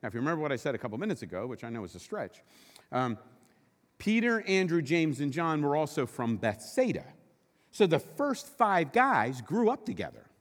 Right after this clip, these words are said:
Here's the, they hung on the corner together, right? They, they were like buds. And they all get to follow.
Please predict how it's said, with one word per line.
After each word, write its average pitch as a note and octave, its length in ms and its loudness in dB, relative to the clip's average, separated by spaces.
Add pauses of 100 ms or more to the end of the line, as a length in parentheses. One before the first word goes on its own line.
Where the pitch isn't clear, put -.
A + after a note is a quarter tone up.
(760)
Here's D#4 140 -4
the, G#3 160 -2
they F#3 180 2
hung G3 200 0
on F3 80 0
the D3+ 80 0
corner D4+ 280 -2
together, C#2+ 320 -8
right? E3 140 -6
They, A3+ 140 -2
they G3+ 220 0
were D#4+ 120 0
like A2+ 220 0
buds. A3 420 -2 (640)
And E3 140 4
they D3 80 4
all F3 220 4
get F3 180 2
to D#3 80 -6
follow. - 480 -4